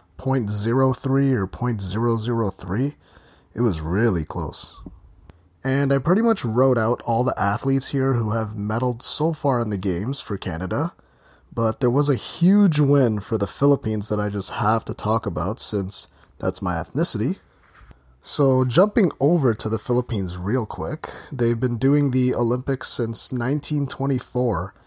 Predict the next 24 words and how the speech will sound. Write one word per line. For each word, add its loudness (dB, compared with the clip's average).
and -2
have -2
never 2
won -2
a -4
gold -6
medal -2
until -4
this 0
year. -8
So -2
that's 0
a 6
ninety-seven-year-old 2
drought -2
in -4
the -2
Olympics, -6
and -6
it -4
actually 2
came 0
to 2
an 0